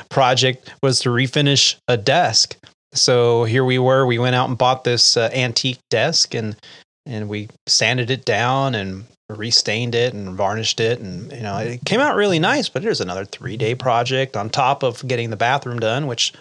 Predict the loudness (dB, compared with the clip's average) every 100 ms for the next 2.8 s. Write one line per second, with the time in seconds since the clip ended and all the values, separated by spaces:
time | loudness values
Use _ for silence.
0 | -4 -2 -2 0 2 2 2 0 -2 0
1 | 2 2 2 0 0 0 2 2 0 0
2 | -2 0 0 0 0 0 2 0